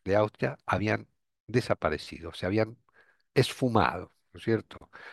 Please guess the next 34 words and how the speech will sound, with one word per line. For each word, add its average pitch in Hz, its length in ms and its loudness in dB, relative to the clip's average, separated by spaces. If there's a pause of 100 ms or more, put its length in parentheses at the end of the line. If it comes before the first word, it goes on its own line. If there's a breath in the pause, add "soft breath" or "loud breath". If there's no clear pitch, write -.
(100 loud breath)
¿Eh? 135 160 -4
Se - 160 -4
fueron 117 380 4
un 107 120 -6
día 113 200 8
de 113 80 10
vacaciones 156 680 2
y 123 40 2
después 113 280 2
no 120 80 2
volvieron 104 480 4
más 76 300 -6
a 85 100 -4
la 87 80 -2
escuela 165 480 6
ni 117 120 0
a 98 40 2
los 90 160 2
lugares 101 340 4
que 98 80 -8
solían 90 380 -2
frecuentar, 78 600 -6
y 90 80 -8
nadie 110 280 2
supo 107 360 -4
más 95 240 0
nada 90 300 0
de 69 100 -4
ellos. - 280 -12 (280)
Obviamente, 139 840 4 (540 loud breath)
habían 117 340 8
seguido 113 340 0
los 107 160 2
pasos 104 580 4